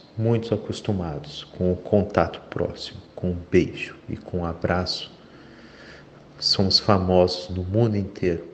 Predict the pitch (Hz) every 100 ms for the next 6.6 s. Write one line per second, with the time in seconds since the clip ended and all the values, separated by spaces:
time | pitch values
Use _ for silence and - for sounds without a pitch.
0 | - - - 90 - - - - 98 90
1 | 95 107 90 85 87 85 82 - - 82
2 | - 87 82 - 85 90 101 101 - 98
3 | - 117 - 120 101 101 - 95 123 -
4 | 120 101 98 - 87 92 90 95 98 -
5 | - 98 98 95 95 - 95 90 - -
6 | 71 71 143 - -